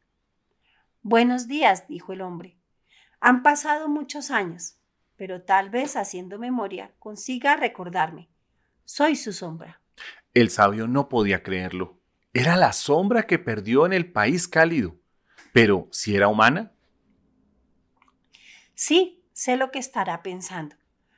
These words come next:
Speaker 1: continuó hablando ella. "Soy humano, tan humano como usted.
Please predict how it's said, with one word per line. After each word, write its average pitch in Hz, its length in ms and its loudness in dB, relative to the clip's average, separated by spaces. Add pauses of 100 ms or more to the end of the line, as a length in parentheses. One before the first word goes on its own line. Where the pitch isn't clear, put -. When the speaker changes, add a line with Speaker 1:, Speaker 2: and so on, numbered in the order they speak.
(300)
Speaker 1:
continuó 190 720 -4
hablando 170 480 -6
ella. 160 280 -18 (440)
"Soy 247 520 2
humano, 165 420 -8 (540)
tan 226 260 4
humano 208 540 0
como 214 260 0
usted. 170 380 -10